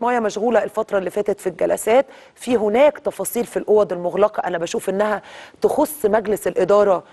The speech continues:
و-، ولاعباته اللي هم ولاد و-، ولاد،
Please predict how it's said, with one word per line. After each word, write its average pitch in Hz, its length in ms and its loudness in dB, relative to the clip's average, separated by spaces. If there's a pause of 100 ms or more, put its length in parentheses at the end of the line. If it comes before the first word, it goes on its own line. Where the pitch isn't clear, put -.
(200)
و-، 185 340 2
ولاعباته 190 720 0
اللي 180 140 0
هم 180 220 -4
ولاد 190 540 2
و-، 180 180 -2 (100)
ولاد، 175 480 2